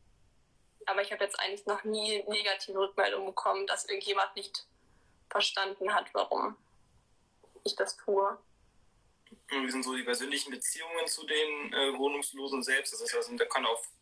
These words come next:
Speaker 2: Freundschaften entstehen oder ist das eher ein bisschen distanzierter?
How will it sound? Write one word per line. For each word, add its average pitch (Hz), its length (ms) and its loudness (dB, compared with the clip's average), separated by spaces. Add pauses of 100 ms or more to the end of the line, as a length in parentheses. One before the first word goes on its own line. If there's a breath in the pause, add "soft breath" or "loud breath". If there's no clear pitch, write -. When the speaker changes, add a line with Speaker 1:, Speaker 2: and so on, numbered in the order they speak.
(500)
Speaker 2:
Freundschaften 151 500 0
entstehen 135 340 0
oder 117 180 2
ist 113 140 -2
das - 220 -4
eher - 160 -2
ein 226 100 -10
bisschen - 220 -6
distanzierter? 139 760 -4